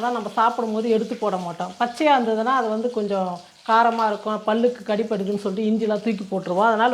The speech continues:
வந்து நல்லா கொஞ்சம், கொஞ்சம் கலர் மாறி வரணும், அந்த அளவுக்கு வந்து இஞ்சி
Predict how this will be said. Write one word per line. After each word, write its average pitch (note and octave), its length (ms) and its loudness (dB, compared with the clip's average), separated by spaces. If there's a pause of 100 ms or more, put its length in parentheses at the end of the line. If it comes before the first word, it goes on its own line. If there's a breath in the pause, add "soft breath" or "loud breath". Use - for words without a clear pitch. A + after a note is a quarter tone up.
வந்து A#3+ 240 0
நல்லா G#3+ 220 4 (100)
கொஞ்சம், G3+ 300 -4 (560 soft breath)
கொஞ்சம் G3 260 0
கலர் B3+ 380 8
மாறி A#3+ 320 6
வரணும், F#3+ 200 0
அந்த F#3+ 160 -2
அளவுக்கு A3 220 -2
வந்து G3+ 200 -2
இஞ்சி G#3+ 180 -2